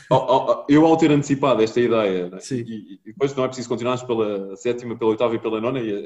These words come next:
Speaker 1: eh, podemos ficar pela quinta e pela sexta e a maneira
Speaker 2: Sim.
Speaker 1: como se derramam, isso é a maior herança beethoveniana, é essa, por isso não há aqui a construção de um clímax para a nona, pelo contrário,
Speaker 2: Sim.
Speaker 1: o clímax está aqui na quinta e na
Speaker 2: <laughs>
Speaker 1: sexta. Se Beethoven tivesse morrido depois da sexta sinfonia, a sua relevância não,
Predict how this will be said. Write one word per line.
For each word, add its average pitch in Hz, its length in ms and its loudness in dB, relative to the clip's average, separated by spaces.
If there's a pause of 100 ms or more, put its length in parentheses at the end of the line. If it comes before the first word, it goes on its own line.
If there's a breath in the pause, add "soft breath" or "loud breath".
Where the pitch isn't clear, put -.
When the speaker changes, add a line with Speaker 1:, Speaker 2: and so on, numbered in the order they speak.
Speaker 1:
eh, 104 40 -8
podemos 120 320 -6
ficar 113 240 -4
pela 113 240 -2
quinta 120 180 -8
e 117 40 -10
pela 113 180 -2
sexta 120 260 -6
e 120 60 -6
a 110 40 -6
maneira 113 220 -2
Speaker 2:
Sim. 117 40 -8
Speaker 1:
como 117 120 -8
se - 140 -18
derramam, 120 400 -6 (280 soft breath)
isso 127 160 -2
é 131 40 4
a - 20 2
maior 135 220 6
herança 131 280 4
beethoveniana, 123 540 -4
é 113 80 -2
essa, 131 180 -8
por - 140 -16
isso 113 140 -14 (360)
não 113 160 -4
há 117 40 2
aqui 117 160 -2
a - 20 -4
construção 120 340 -8
de 117 80 -10
um 113 40 -12
clímax 117 340 -8
para 110 180 -8
a 101 80 -10
nona, 87 160 -16
pelo 101 160 -8
contrário, 110 340 -8
Speaker 2:
Sim. 90 80 -12
Speaker 1:
o 87 40 -18
clímax 107 320 -8
está 104 100 -8
aqui 98 160 -12
na 156 140 -2
quinta 180 160 -4
e 104 40 -6
na 104 80 -12
Speaker 2:
<laughs> - 60 -18
Speaker 1:
sexta. - 300 -16 (520 loud breath)
Se - 60 -20
Beethoven 170 280 4
tivesse 156 260 2
morrido 143 200 -2
depois 147 160 0
da 135 40 0
sexta 135 220 -4
sinfonia, 123 420 -8
a 110 60 -6
sua 120 160 -8
relevância 113 400 -10
não, 98 280 -10